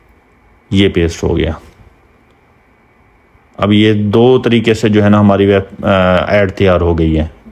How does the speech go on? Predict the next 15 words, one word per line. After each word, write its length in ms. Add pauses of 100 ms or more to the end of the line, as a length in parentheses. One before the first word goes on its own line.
(260)
एक 160
और 180
तरीके 260
से 120
भी 100
मैं 140
आपको 200
बताता 340
हूँ 100
अभी 220 (1040)
आगे 200
जाके। 360 (3750)
ओके, 280
हो 160
गया। 260